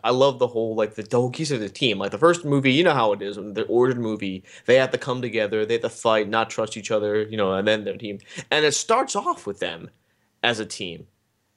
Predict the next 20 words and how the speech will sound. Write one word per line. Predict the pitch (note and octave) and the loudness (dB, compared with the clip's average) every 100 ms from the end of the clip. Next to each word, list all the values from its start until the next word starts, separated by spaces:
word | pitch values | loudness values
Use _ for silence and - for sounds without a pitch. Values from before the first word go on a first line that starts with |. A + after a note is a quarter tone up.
| _ | _
and | B2+ C3 | -2 0
then | B2 E3 | 2 2
of | D3+ | 0
course | C#3+ C3+ - | 0 -2 -2
you | B2 | -8
get | B2 | -10
to | |
see | A2+ A#2+ | -8 -6
them, | A2+ A2 G#2 G2+ | -4 -4 -6 -6
like, | G2+ F#2+ | -6 -4
really | A2 A#2 A2 | 0 0 0
just | G2+ - | -2 -4
sort | G#2 | -4
of | G2+ | -4
taken | G#2+ G2+ | -6 -4
to | F#2 | -8
the | |
brink | F2 F#2+ - - | -6 -6 -8 -8
by, | - F#2 F#2 E2 | -4 -2 0 -2
uh, | F2+ G2+ | -2 -4